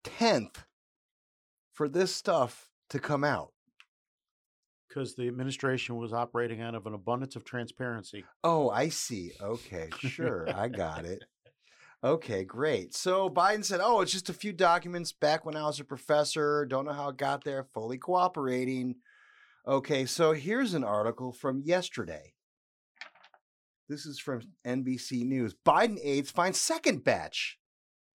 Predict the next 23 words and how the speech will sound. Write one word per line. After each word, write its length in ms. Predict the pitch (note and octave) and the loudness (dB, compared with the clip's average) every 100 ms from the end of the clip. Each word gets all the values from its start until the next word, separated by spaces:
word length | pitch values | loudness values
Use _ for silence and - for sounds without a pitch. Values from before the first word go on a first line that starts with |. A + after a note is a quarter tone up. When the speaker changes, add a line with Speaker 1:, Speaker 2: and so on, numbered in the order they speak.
| _ _ _ A#2+ | _ _ _ -6
Speaker 1:
of 120 | A2 | -4
classified 680 | - D3 C#3+ D3 C3+ B2 G2+ | 2 2 2 -2 2 2 2
documents 560 | F#2+ F2+ - A2 C3 - | 0 -2 -4 -6 -6 -2
at 140 | E3+ G#3 | 2 2
a 80 | |
new 280 | A3+ C4+ D4+ | 2 2 4
location. 760 | F3 G2+ - F2 D#2+ - C2 - _ _ _ _ _ _ _ | 2 0 -2 -10 -12 -12 -14 -20 _ _ _ _ _ _ _
On 200 | A2+ D3 | -6 0
Monday, 460 | F#3+ A3+ E3+ D3 D3 | 2 4 2 0 0
White 240 | C#3+ C3+ | 0 0
House 200 | C3 B2 | -2 -4
acknowledged 360 | A2+ A2+ A2+ G#2 | -6 -4 -4 -6
a 80 | |
small 480 | F#2+ - C#3 D#3 F#3 | -8 -4 2 4 4
number 480 | B2 F2+ D#2+ D#2+ E2+ _ _ _ _ _ - | 2 -4 -8 -12 -14 _ _ _ _ _ -10
of 200 | G2+ F#2+ | -8 -4
classified 520 | A#2 A2 A2+ A#2 A2 | -2 -2 -2 -4 -4
documents 440 | G2 F#2 G2 G2 F#2 | -4 -6 -8 -14 -14
had 180 | F#2 | -14
been 140 | F#2 F#2+ | -12 -10
found 320 | G2 F2 F2 | -6 -6 -6
in 100 | F#2+ | -8
an 120 | G#2 | -10